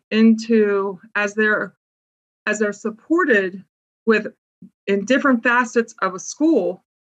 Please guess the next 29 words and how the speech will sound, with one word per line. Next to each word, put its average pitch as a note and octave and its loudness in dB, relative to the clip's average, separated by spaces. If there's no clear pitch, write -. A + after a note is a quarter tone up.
they A3+ 6
start C4 0
to B3 -2
evolve A3 2
in G#3 -2
the G3+ 2
vision G#3 -2
forward. G3 -6
So A#3+ 2
when A#3+ 2
I A3+ 2
talk E4+ -2
about, A3 0
when G#3+ 0
you're G3+ -4
talking C4+ -4
about D4+ 0
integrity, A#3 -2
staying C4 -2
true D4+ 0
to D#4+ 2
your C4+ 2
beliefs A3 -2
is A3 0
the A3+ 2
integrity G#3+ -4
on F3+ -10
that C#3+ -10
path. - -14